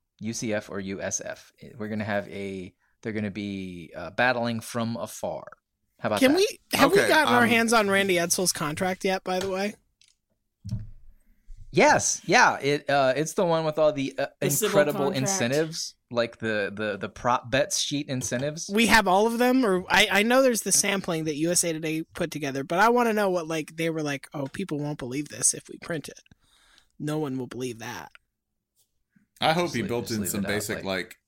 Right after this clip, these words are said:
Speaker 3: hygiene or public school testing related ones, right? Like, "Randy Edsall shall receive a five hundred thousand dollar bonus if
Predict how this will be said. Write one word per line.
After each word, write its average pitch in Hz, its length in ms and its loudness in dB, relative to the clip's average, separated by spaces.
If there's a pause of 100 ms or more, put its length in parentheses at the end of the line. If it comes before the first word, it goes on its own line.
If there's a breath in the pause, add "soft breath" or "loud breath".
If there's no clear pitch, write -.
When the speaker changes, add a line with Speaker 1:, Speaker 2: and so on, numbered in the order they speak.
(200)
Speaker 3:
hygiene 104 540 -2
or 95 80 -4
public 98 380 -6
school 98 680 -6
testing 101 480 -4
related 98 440 -2
ones, 104 380 -6
right? 101 380 -2
Like, 98 280 -4 (440 soft breath)
"Randy 151 240 0
Edsall 117 340 -2
shall 107 160 0
receive 104 300 0
a 98 60 -4
five 110 240 2
hundred 98 220 -2
thousand 101 300 0
dollar 92 240 0
bonus 104 400 -2
if 101 100 -2